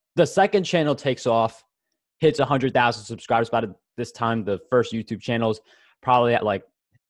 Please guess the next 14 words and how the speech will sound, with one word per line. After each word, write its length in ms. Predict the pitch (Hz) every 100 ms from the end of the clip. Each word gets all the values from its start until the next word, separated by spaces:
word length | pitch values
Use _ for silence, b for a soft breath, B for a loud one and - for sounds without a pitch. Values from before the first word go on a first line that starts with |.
| _
half 280 | - 143 127
a 40 |
million 300 | 120 120 113
subscribers, 500 | 104 - 110 104 92
something 240 | 113 - 101
like 160 | 98
that. 200 | 110 - _ _ _ _ _ -
Third 260 | 180 220 143
YouTube 360 | 117 - 87
channel. 240 | - - - _ _ _ _ _ _ _ _ _
So 160 | - 160
once 200 | 214 220
you 120 | 208
have 480 | 156 175 165 139